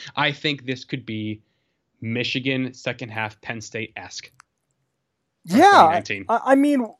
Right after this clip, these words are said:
Speaker 2: when I look at, w-, first just talking about what Penn State did better, I th-, I, I think the defense settled in.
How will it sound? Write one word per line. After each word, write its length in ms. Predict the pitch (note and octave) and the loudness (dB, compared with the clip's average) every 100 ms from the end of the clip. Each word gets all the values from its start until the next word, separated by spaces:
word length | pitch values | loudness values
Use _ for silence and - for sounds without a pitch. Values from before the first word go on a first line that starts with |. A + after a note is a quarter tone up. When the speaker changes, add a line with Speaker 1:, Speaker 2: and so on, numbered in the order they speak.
| - | -12
Speaker 2:
when 320 | E3 G3+ A#3+ | 2 4 6
I 180 | A3+ A#3 | 8 6
look 440 | G#3 F3 G#3+ D4 - - | 6 2 2 2 -2 0
at, 540 | B3 B3 A#3 - D#3 _ _ _ - _ _ _ _ _ - - | 4 8 8 6 -14 _ _ _ -20 _ _ _ _ _ -20 -2
w-, 160 | F#3+ - _ - | -2 -2 _ -4
first 280 | - F4 E4+ | 6 6 6
just 140 | D#4 | 4
talking 360 | A#3+ B3 A3+ G#3+ | 6 6 6 4
about 360 | F#3 F3+ - | 10 10 10
what 240 | D#3 E3 F#3+ | 8 8 8
Penn 200 | F3 E3+ | 6 2
State 280 | - D#3+ - | 4 4 4
did 160 | C#3 | 4
better, 280 | C3+ C3+ C#3 | 8 8 10
I 120 | D#3 | 8
th-, 240 | D#3 - - _ - | 6 -2 -16 _ 4
I, 240 | C4 C4+ | 6 6
I 40 | C4+ | 4
think 200 | D4+ - | 4 0
the 100 | B3+ | 0
defense 360 | B3 B3+ A#3+ | 2 2 4
settled 280 | A3+ G#3+ E3+ | 4 2 2
in. 240 | E3+ A2+ | 0 0